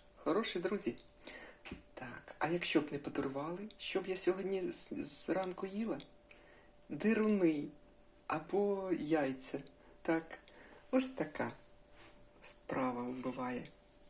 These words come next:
І перець. Так, це багато перцю. М, половину, мабуть, з'їм.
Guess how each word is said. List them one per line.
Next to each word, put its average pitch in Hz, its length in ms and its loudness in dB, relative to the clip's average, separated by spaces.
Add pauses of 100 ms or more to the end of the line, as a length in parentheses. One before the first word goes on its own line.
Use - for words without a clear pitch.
(1700)
І 147 300 6 (160)
перець. 160 600 6 (2250)
Так, 131 200 -4
це - 140 2
багато 202 340 -2
перцю. - 420 0 (1500)
М, 160 400 -2 (320)
половину, 151 640 0
мабуть, 135 380 -6
з'їм. 117 320 -2